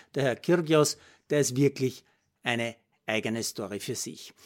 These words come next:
Äh, der ist zwar als Bad Boy bekannt und hat auch wirklich schon unzählige Male den Bogen des Erlaubten auf dem Tenniscourt weit überspannt, aber irgendwie habe ich mir auch heute wieder gedacht, was würde das Welttennis ohne solche Typen machen?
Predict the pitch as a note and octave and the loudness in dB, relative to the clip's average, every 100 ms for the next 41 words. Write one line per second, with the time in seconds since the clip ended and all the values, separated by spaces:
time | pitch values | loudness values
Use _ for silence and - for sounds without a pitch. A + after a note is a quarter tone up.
0 | - - - C3+ B2+ D3 F#3 - G3 C3 | -20 -18 -4 -2 0 4 4 6 6 6
1 | B2+ - - B2+ D3 - A#2 C3 E3 - | 4 0 -2 -2 -2 -2 0 2 0 -2
2 | C#3+ E3+ A3 F3 D3 D3 D#3 C#3+ D#3 B2+ | -2 0 2 0 0 2 2 4 4 2
3 | - C#3 - F#3+ D#3 - A#2+ A#2+ A#2+ A#2 | -2 -4 0 2 2 0 -2 0 0 0
4 | A2 A#2 A#2+ A2 B2+ A#2+ B2 A2+ B2 A2+ | 0 0 -2 0 0 0 -2 -2 0 0
5 | A#2 - C3+ A#2 - A2+ D#3 B2 B2 - | -2 -4 -4 -4 -6 -8 -6 -6 -6 -4
6 | A#2+ G#2+ G#2+ A#2+ C#3+ C#3 A2 - B2+ A#2+ | -6 -4 -2 0 4 4 2 -6 -4 -4
7 | - A#2 D#3 - - - - - D#3 - | -2 0 0 -4 -16 -20 -20 -6 -4 -4
8 | - A#3+ D#4 C#4 F#3 G#3+ A#3+ - - - | 0 0 2 0 2 2 2 -4 -18 -20
9 | _ _ - D#3+ E3+ F3+ E3+ D#3 D3+ - | _ _ 2 4 4 6 6 6 6 2
10 | C3 C3+ D3+ C3+ C3 B2 B2+ A#2 - - | 0 2 2 2 2 0 0 -2 -2 -14
11 | C3 C#3 F3+ - D3 E3 D#3 D3 D3 - | -6 -2 -2 -2 2 2 2 0 -2 -2
12 | A#2 B2+ D3 - - B2+ B2+ B2 - D#3 | 0 0 0 -4 -4 -2 -2 -2 -6 -2
13 | D3+ D#3+ D#3+ E3 - - A#2 - C3 - | 0 2 0 -2 -12 -6 -6 -4 -6 -6
14 | - A#2 G2+ F#2 - | -8 -8 -8 -10 -18